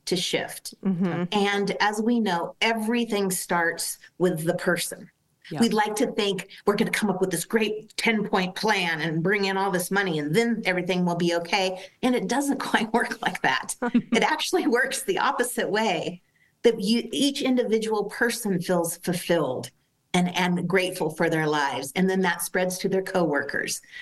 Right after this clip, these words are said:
Speaker 1: Um, we would l-, also like to think that it starts from the top down. And yeah, that would be great, but let's be real, that doesn't always happen.
Speaker 3: Yeah.
Speaker 1: So we as people are responsible for how we are showing up and
Speaker 2: Yeah.
Speaker 1: the energy we are bringing
Speaker 3: Yeah.
Speaker 1: to the party.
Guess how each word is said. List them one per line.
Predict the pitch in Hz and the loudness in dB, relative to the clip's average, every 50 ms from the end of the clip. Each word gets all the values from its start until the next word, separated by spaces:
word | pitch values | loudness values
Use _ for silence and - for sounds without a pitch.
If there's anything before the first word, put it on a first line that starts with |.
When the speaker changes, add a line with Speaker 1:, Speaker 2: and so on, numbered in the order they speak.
| - - - - - | -12 -10 -10 0 0
Speaker 1:
Um, | 214 302 294 294 | 2 2 2 2
we | 233 | 2
would | 202 - - 180 | 0 0 0 -2
l-, | - - 165 - | -2 -2 0 2
also | 170 175 170 - - 202 | 2 0 2 0 0 0
like | 175 165 165 170 - | 2 2 0 -2 -2
to | 190 | -4
think | 180 - 185 170 175 180 - | -2 -2 0 -2 -2 0 0
that | 175 165 - | 0 0 0
it | - - | -2 -4
starts | - - - 156 156 - - | -8 0 0 0 0 0 -4
from | - - 180 175 170 | -2 -2 0 2 2
the | 165 | 0
top | 165 - 165 165 156 - 156 | 0 0 0 0 0 0 0
down. | 165 165 175 196 233 254 - 320 | 0 2 2 0 0 -2 0 0
And | 311 294 | 2 2
yeah, | 381 415 403 - | 2 2 0 0
that | - - - | -2 -2 -2
would | 247 214 | 0 0
be | 247 214 | 0 -2
great, | 170 170 180 165 190 240 285 277 - | 0 2 2 2 2 2 0 -2 -4
but | 220 202 | -4 0
let's | 233 233 233 - | 0 0 -2 0
be | - 226 208 | 0 2 2
real, | 185 180 180 190 214 | 4 2 2 2 2
that | 247 - 175 180 | 0 0 2 2
doesn't | 190 185 185 185 180 | 2 2 2 0 0
always | 175 170 170 165 175 170 175 | 0 0 0 2 0 0 0
happen. | - 175 160 165 - 220 247 330 381 381 - | 0 -2 -2 0 0 0 2 2 0 -2 -4
Speaker 3:
Yeah. | 147 139 127 - _ _ _ _ _ _ - | -8 -8 -8 -12 _ _ _ _ _ _ -8
Speaker 1:
So | - - 269 247 247 247 | -4 0 2 2 2 2
we | 247 233 226 277 302 330 349 339 330 320 - | 2 2 2 2 2 2 2 0 0 -2 0
as | - 240 233 226 - | 0 0 0 -2 -4
people | - - 320 330 320 320 262 202 190 208 196 - - | -4 0 0 0 0 0 0 0 2 0 0 0 2
are | 190 196 208 202 202 190 | 2 2 2 0 0 0
responsible | 196 220 214 - - - - 220 247 285 285 285 - 247 196 190 190 190 185 185 - | 0 -2 -2 -2 -6 -4 -2 0 0 0 -2 0 -2 -4 0 0 0 0 0 0 0
for | 190 185 185 185 | 0 0 0 0
how | 180 185 190 185 180 185 185 | 0 0 0 2 2 0 0
we | 180 175 165 175 220 214 214 202 196 | 0 -2 0 0 0 0 0 0 0
are | 202 180 | 0 -2
showing | 180 - - 185 175 170 170 160 147 | -2 -2 0 0 0 0 0 0 0
up | 127 120 - - - - | -2 -2 -6 -8 -4 0
and | 180 175 185 | 0 2 2
Speaker 2:
Yeah. | 180 175 | 2 0
Speaker 1:
the | 160 196 | 2 2
energy | 202 202 196 180 - - - 156 | 2 2 0 -2 -2 -4 -6 -2
we | 156 175 180 175 175 | 0 2 2 2 2
are | 175 | 0
bringing | 160 156 165 160 156 147 | 0 2 0 2 2 2
Speaker 3:
Yeah. | 143 139 | 2 0
Speaker 1:
to | 139 135 135 | 0 -2 -6
the | - | -8
party. | - - - - - - - - | -8 -4 -4 -4 -4 -6 -12 -18